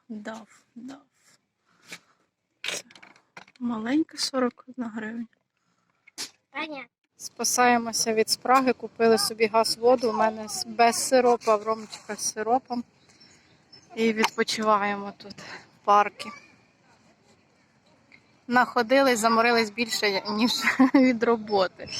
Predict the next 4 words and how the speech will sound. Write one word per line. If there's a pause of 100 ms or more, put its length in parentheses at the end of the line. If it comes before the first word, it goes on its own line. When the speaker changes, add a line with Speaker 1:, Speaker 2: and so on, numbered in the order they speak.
(2500)
Speaker 1:
Дитячий
майданчик,
батути,
Рома